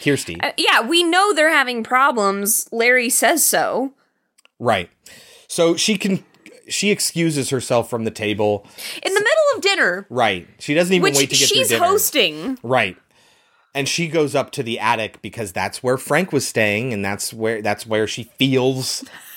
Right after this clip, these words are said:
Speaker 1: Frank, his presence or whatever. And at the, it's at this point that she's grabbed by the leg by the corpse. She screams and nobody hears her.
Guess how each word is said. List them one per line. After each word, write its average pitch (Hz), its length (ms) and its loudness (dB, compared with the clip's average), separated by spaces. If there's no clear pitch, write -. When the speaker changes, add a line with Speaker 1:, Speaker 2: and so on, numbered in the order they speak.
Speaker 1:
Frank, 135 720 -2
his 139 180 2
presence 127 600 0
or 120 200 2
whatever. 101 540 -2
And 123 680 -2
at 113 140 -4
the, 147 180 -6
it's 113 120 -6
at 113 100 -6
this 139 120 -2
point 139 340 0
that 113 100 -10
she's 101 200 -10
grabbed 117 340 0
by 110 120 0
the 104 80 -6
leg 95 260 -6
by 92 120 -8
the 90 80 -14
corpse. - 580 -12
She 196 300 2
screams 127 960 2
and 110 160 -6
nobody 98 260 -2
hears 73 260 -14
her. - 80 -20